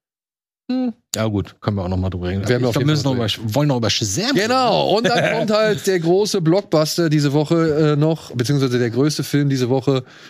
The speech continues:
Speaker 2: Shazam zwei, Fury of the Gods, der nahtlos an den ersten Teil anknüpft. Aber was
Speaker 1: Nur die
Speaker 2: die
Speaker 1: Kinder sehen ein bisschen älter aus.
Speaker 2: Ja, aber die Prognosen sehen ja nicht gut aus für den Film, ne?
Speaker 1: Wieso?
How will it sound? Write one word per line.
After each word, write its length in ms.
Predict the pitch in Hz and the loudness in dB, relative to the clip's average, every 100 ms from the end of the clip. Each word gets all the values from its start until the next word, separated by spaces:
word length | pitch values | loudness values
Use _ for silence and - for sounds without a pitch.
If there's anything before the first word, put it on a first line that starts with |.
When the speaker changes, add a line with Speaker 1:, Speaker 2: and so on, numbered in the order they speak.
| - | -6
Speaker 2:
Shazam 680 | - 170 180 143 151 151 147 | -2 0 0 0 2 2 0
zwei, 680 | - - 135 135 135 135 135 - | -4 -6 0 2 2 2 0 -4
Fury 540 | - 139 135 131 131 | -2 0 2 0 0
of 180 | 139 120 - | 0 0 -2
the 60 | 120 | 0
Gods, 480 | 127 139 135 - - | 2 2 2 -2 -2
der 140 | 123 | 0
nahtlos 600 | 120 127 - 127 123 - | 2 0 0 0 -2 -2
an 160 | 120 120 | -2 0
den 180 | 120 117 | -2 0
ersten 400 | 123 - - 117 | -2 -2 -4 -4
Teil 320 | - 117 117 - - | 0 0 -2 -6 -4
anknüpft. 840 | 139 185 170 - 131 107 - - _ _ _ _ _ _ _ _ _ | -4 -4 -2 0 0 0 -8 -16 _ _ _ _ _ _ _ _ _
Aber 360 | 117 123 135 127 | -2 2 2 2
was 100 | 127 | 0
Speaker 1:
Nur 60 | 127 | 0
die 60 | |
Speaker 2:
die 40 | 127 | 0
Speaker 1:
Kinder 180 | 127 101 | 0 0
sehen 160 | 95 | -2
ein 40 | 92 | -2
bisschen 180 | 87 95 | -4 -4
älter 220 | 87 87 | -4 -6
aus. 260 | 90 - _ 143 | -10 -14 _ 0
Speaker 2:
Ja, 240 | 123 113 - | 0 -2 -8
aber 200 | - 120 | -4 -2
die 60 | 120 | -2
Prognosen 500 | 117 110 120 151 135 | -4 0 0 2 0
sehen 160 | 127 | 0
ja 80 | 127 | -2
nicht 140 | 135 | -4
gut 180 | - 110 | -4 -6
aus 160 | 87 95 | -6 -6
für 100 | 104 | -6
den 60 | 92 | -6
Film, 280 | - 92 | -8 -8
ne? 200 | 113 120 117 113 | -8 -10 -12 -6
Speaker 1:
Wieso? 240 | 104 101 | -2 -2